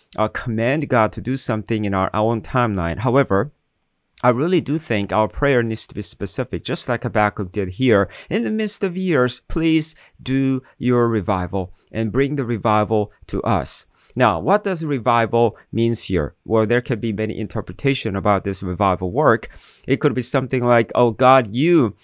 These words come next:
did something great to Israelites in the past.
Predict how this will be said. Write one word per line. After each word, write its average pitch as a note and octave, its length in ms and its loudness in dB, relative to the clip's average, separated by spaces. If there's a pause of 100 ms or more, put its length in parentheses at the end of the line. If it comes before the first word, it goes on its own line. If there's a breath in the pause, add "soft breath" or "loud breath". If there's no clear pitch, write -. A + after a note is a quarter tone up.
(220 soft breath)
did C#3+ 140 2
something C#3 440 -2
great D#3 440 4 (280 soft breath)
to D3+ 260 2
Israelites C3 640 4
in G3 160 2
the G3+ 80 0
past. - 600 2